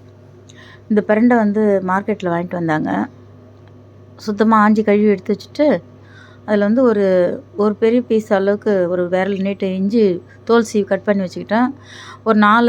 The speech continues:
அஞ்சு பச்சை மிளகா, ஒரு நெல்லிக்காய் சைஸ் புளி, ஒரு இருபது பல்லு பூண்டு எல்லாத்தையும் வச்சு, வேற எதுவும் நான் பருப்பு வகை எதுவும் வைக்கல. இதை மட்டும்தான் வச்சு துவையல் அரைக்க போறேன் இந்த கஞ்சிக்காக. நீங்களும் வந்து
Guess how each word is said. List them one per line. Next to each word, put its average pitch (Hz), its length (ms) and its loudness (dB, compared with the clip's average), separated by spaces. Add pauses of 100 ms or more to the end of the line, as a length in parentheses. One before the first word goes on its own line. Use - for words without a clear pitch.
அஞ்சு 214 240 -2
பச்சை 214 240 -8
மிளகா, 214 300 -2 (180)
ஒரு 202 160 0 (380)
நெல்லிக்காய் 214 340 -2
சைஸ் 214 260 -4
புளி, 202 240 0 (280)
ஒரு 196 100 0 (120)
இருபது 202 340 -2
பல்லு 196 260 -8
பூண்டு 202 280 -4 (680)
எல்லாத்தையும் 202 340 -2
வச்சு, 214 220 -8
வேற 226 120 2 (100)
எதுவும் 226 180 0
நான் 214 220 -2
பருப்பு 220 260 2
வகை 202 220 4
எதுவும் 185 200 0
வைக்கல. 180 280 0 (100)
இதை 202 180 -4
மட்டும்தான் 220 460 -2
வச்சு 240 240 -2 (800)
துவையல் 202 380 2
அரைக்க 175 260 -6
போறேன் 180 280 -8
இந்த 180 200 -8
கஞ்சிக்காக. 175 480 -6 (1160)
நீங்களும் 220 320 0
வந்து 190 200 0